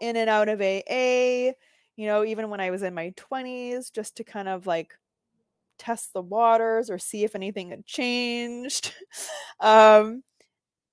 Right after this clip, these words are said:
and I would take breaks, like, I would try and go a week, or I remember I would I would even try and D J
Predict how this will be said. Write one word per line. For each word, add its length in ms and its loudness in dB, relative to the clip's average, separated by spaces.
and 640 6
I 100 0
would 160 0
take 340 -8
breaks, 580 -2
like, 280 -4
I 100 -2
would 140 -4
try 200 -6
and 180 -8
go 200 0
a 80 0
week, 440 -10
or 160 -4
I 80 4
remember 400 -4
I 100 0
would 200 -8
I 100 -4
would 100 0
even 200 0
try 240 0
and 180 -8
D 200 -4
J 240 2